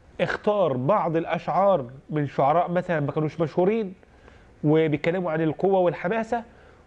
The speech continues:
وسمى اختياراته الحماسة، ديوان الحماسة لأبي تمام. اختيارات. كذلك عندنا فكرة مصطلح اسمه إعجاز القرآن.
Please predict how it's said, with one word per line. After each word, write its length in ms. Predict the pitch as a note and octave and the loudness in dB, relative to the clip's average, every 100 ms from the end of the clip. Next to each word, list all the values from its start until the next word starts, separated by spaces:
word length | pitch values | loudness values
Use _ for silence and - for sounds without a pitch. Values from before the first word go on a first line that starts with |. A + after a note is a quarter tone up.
| - | 0
وسمى 760 | C#3 D#3+ D3+ A#3 G#3+ F#3 E3+ C#3 | 2 2 2 -2 0 -2 -2 -4
اختياراته 640 | - E3+ D#3+ G#3+ A3 A3 E3+ | -2 2 4 2 -2 -4 -6
الحماسة، 560 | - E3+ D#3+ D#3+ D3 | -4 0 0 0 -2
ديوان 300 | A#2+ D#3 F#3+ | 0 2 2
الحماسة 560 | E3+ - D#3 G3+ G3+ G3 | 0 0 0 0 0 0
لأبي 360 | D#3+ D#3 F3+ | 2 2 2
تمام. 400 | F3 D3 C3 A#2+ - - - - - - - - | 0 -2 -2 -4 -8 -20 -20 -20 -20 -20 -20 -10
اختيارات. 600 | - - - D#3+ D#3 D3+ - - _ _ - - - - - - | -8 -4 0 2 2 0 -2 -20 _ _ -20 -20 -20 -20 -20 -2
كذلك 420 | D#3 D3+ B3+ A#3+ | 0 0 -2 -4
عندنا 480 | D#3+ D3+ G3+ G#3+ G3 - - - _ - - | -8 -4 -2 -2 -6 -12 -20 -20 _ -16 -2
فكرة 380 | A3 A3 G3+ G3 - - _ - | -2 2 0 0 -8 -20 _ -6
مصطلح 300 | C3 G3 G3 | -2 0 0
اسمه 360 | G3+ F#3+ G3+ D#3 | -2 -2 -4 -2
إعجاز 380 | D3+ C#3+ F#3+ D#3+ | 0 2 2 0
القرآن. 460 | C#3+ D3 C#3 B2 | 0 -2 0 -4